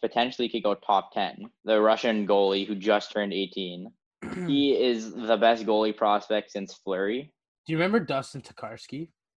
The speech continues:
Speaker 1: Tokarski!
Speaker 2: How he was
Speaker 1: Like
Speaker 2: supposed to be the next big thing. <laughs>
Speaker 1: Yeah, but Tokarski wasn't even a first-round pick.
Speaker 2: Was he not?
Speaker 1: He
Speaker 2: I, but was it,
Speaker 1: No,
Speaker 2: didn't
Speaker 1: he,
Speaker 2: he
Speaker 1: he did. He
Speaker 2: wasn't
Speaker 1: had a
Speaker 2: he the
Speaker 1: good
Speaker 2: goalie for the World Juniors?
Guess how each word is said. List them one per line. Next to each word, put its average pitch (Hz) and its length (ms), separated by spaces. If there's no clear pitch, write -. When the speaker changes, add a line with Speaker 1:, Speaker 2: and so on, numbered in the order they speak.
Speaker 1:
Tokarski! 165 840
Speaker 2:
How 147 160
he 147 100
was 151 120
Speaker 1:
Like 117 100
Speaker 2:
supposed 135 180
to 131 60
be 135 80
the 131 80
next 120 200
big 127 240
thing. 135 420
<laughs> - 40
Speaker 1:
Yeah, 151 100
but 117 100
Tokarski 151 400
wasn't 165 180
even 165 120
a 120 40
first-round 120 480
pick. 117 240
Speaker 2:
Was 139 180
he 196 80
not? 147 320
Speaker 1:
He 170 60
Speaker 2:
I, 160 80
but 165 220
was 160 220
it, - 20
Speaker 1:
No, 143 160
Speaker 2:
didn't 113 160
Speaker 1:
he, 123 140
Speaker 2:
he 107 80
Speaker 1:
he 135 100
did. 123 200
He 143 100
Speaker 2:
wasn't 185 120
Speaker 1:
had 185 60
a 226 40
Speaker 2:
he 226 60
the 160 160
Speaker 1:
good 156 120
Speaker 2:
goalie 202 260
for 185 80
the 143 60
World 165 200
Juniors? 147 360